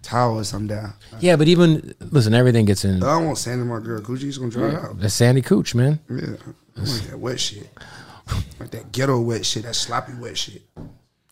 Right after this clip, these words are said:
Speaker 2: What about a squirter? Do you enjoy a squirter?
Speaker 1: Mm. I, I,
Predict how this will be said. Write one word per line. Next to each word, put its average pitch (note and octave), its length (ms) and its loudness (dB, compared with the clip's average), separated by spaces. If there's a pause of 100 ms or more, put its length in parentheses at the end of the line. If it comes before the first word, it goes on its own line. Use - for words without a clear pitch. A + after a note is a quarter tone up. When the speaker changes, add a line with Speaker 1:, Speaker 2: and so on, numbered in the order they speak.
(220)
Speaker 2:
What E3 140 8
about F3 160 8
a C#3+ 60 6
squirter? D3 560 6
Do B2 120 4
you C3+ 80 10
enjoy C#3 240 8
a A#2 60 6
squirter? A2 560 4 (1400)
Speaker 1:
Mm. B2 160 -10 (1200)
I, - 60 -10
I, - 280 -4